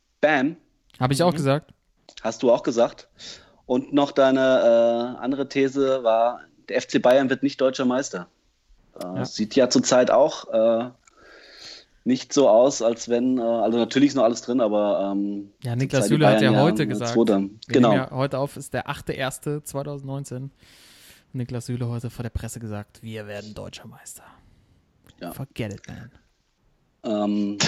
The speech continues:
Speaker 1: dann,
Speaker 3: <laughs> Dubai,
Speaker 1: äh,
Speaker 3: Dubai ist auch viel, nee, wo sind sie? Katar sind ja, ist ja viel Sonne, ne? Auch.
Speaker 1: Ja.
Speaker 2: <laughs> Ja, eine kleine, meinst du, eine kleine,
Speaker 1: <laughs>
Speaker 2: eine
Speaker 1: Sonnenschein.
Speaker 2: kleine
Speaker 3: Kleine
Speaker 2: Sonnenschein.
Speaker 3: Hitzeschlag.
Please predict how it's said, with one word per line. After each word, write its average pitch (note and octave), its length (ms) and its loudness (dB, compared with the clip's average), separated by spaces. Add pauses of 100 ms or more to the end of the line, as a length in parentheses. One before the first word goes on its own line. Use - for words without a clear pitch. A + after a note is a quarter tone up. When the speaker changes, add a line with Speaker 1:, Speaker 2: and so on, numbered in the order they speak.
(200)
Speaker 1:
dann, A#2+ 240 4
Speaker 3:
<laughs> B2+ 60 2
Dubai, D#3 260 4
Speaker 1:
äh, E3 40 -2
Speaker 3:
Dubai E3+ 320 -2
ist D#3+ 120 -8
auch D#3+ 80 -10
viel, E3+ 320 -12
nee, D#3 160 -14
wo F3 80 -14
sind F3 180 -16
sie? F3 140 -10
Katar F3+ 520 -4
sind E3 180 -14
ja, E3+ 120 -6
ist E3+ 160 -14
ja E3+ 80 -2
viel E3 220 -8
Sonne, D#3+ 240 -6
ne? D#3 180 -14 (100)
Auch. D3+ 120 -20 (280)
Speaker 1:
Ja. G#3 300 -2
Speaker 2:
<laughs> - 100 -2
Ja, F3 180 0
eine F3+ 220 2
kleine, F#3+ 280 0
meinst D#3+ 240 0
du, D#3+ 40 2
eine C#3+ 80 -2
kleine, C#3 320 -4
Speaker 1:
<laughs> - 20 -6
Speaker 2:
eine B2+ 100 0 (420)
Speaker 1:
Sonnenschein. D#3+ 380 4
Speaker 2:
kleine D#3+ 160 6
Speaker 3:
Kleine D3+ 160 4
Speaker 2:
Sonnenschein. D3 160 2
Speaker 3:
Hitzeschlag. - 500 -2